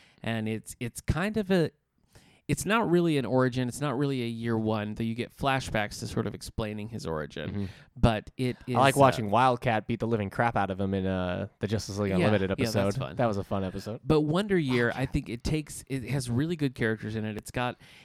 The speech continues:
Speaker 1: it's got a, you know, a political tinged plot.
Speaker 2: His voice starts breaking for
Speaker 1: And
Speaker 2: the first time.
Speaker 1: <laughs> Yeah.
Speaker 2: He joins the football
Speaker 1: Right,
Speaker 2: team, but maybe too
Speaker 1: exactly.
Speaker 2: soon.
Speaker 1: But I, for me, that was my favorite
Speaker 2: Yeah.
Speaker 1: because I really, I think that it, it's, again, it is Mike Grell, um,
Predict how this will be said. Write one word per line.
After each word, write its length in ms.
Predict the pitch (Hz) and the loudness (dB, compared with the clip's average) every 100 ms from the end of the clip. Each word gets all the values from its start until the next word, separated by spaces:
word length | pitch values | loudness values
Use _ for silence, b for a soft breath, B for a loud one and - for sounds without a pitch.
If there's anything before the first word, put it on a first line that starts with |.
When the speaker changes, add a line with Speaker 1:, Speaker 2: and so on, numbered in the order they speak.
| - | -4
Speaker 1:
it's 180 | - - | -4 -2
got 260 | 143 139 | -2 -2
a, 300 | 92 113 98 - | -4 -6 -6 -6
you 160 | 165 | -4
know, 60 | 165 | -2
a 40 | |
political 480 | 170 226 226 208 185 | 0 2 2 0 -2
tinged 560 | 165 160 147 135 - - | -2 -4 -2 -8 -12 -4
plot. 380 | 131 120 117 120 | 2 2 2 -4
Speaker 2:
His 180 | - 131 | -6 -6
voice 280 | 113 120 110 | 2 2 4
starts 260 | 127 113 - | 2 2 2
breaking 300 | 113 107 110 | -2 -2 -2
for 40 | |
Speaker 1:
And 80 | 117 | -2
Speaker 2:
the 60 | - | 4
first 280 | - 107 - | 4 4 0
time. 340 | 107 104 107 120 | 0 -2 -4 -8
Speaker 1:
<laughs> 80 | |
Yeah. 100 | - - - | -12 -16 -8
Speaker 2:
He 80 | 123 | 0
joins 260 | 139 135 | 2 2
the 100 | 120 | 2
football 360 | - 131 127 120 | -2 0 4 4
Speaker 1:
Right, 240 | 123 117 | 4 4
Speaker 2:
team, 100 | 113 | 2
but 100 | 107 | 0
maybe 200 | 110 117 | -2 0
too 140 | 98 120 | 0 -2
Speaker 1:
exactly. 140 | 92 110 | -2 -2
Speaker 2:
soon. 280 | 110 107 104 _ B B - | 0 -2 -4 _ B B 4
Speaker 1:
But 120 | 135 139 | 4 6
I, 180 | 180 - - | 2 -2 4
for 140 | 160 | 8
me, 200 | 160 214 | 8 6
that 160 | 156 120 | 4 0
was 120 | 117 | -4
my 120 | 110 | -8
favorite 400 | - 98 65 64 - | -6 -8 -8 -12 -10
Speaker 2:
Yeah. 100 | 110 | -4
Speaker 1:
because 200 | 98 113 | -2 0
I 40 | |
really, 360 | 113 147 151 - | 0 0 -2 -4
I 80 | 110 | -6
think 240 | 156 156 | -6 -2
that 180 | 139 123 | 0 -2
it, 120 | - B - | -4 B -4
it's, 140 | 143 | -2
again, 240 | 143 135 117 | 0 -2 0
it 120 | 123 | 0
is 160 | 147 143 | 0 0
Mike 200 | 123 107 | -2 0
Grell, 320 | 123 110 110 b b b | -2 -2 -4 b b b
um, 420 | 113 110 101 76 | -2 -2 -4 -10